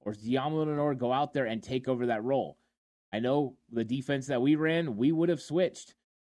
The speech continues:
Uh, Deommodore Lenoir would have taken care of it. Ambry Thomas would have taken the inside receiver in that situation,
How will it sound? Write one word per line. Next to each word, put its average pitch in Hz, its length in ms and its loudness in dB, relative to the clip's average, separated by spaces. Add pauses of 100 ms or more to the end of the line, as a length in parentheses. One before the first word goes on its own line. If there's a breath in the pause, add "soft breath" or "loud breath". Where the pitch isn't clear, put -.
Uh, 117 240 4
Deommodore 135 380 0
Lenoir 143 240 2
would 143 100 -2
have 131 80 -4
taken 143 280 -4
care 139 200 0
of 151 80 0
it. 147 100 -2
Ambry 135 380 -2
Thomas 147 360 -4
would 139 140 0
have 127 80 0
taken 139 320 -2
the 127 140 -4
inside 139 420 -4
receiver 127 500 0
in 123 200 -4
that 123 180 -4
situation, 127 640 -2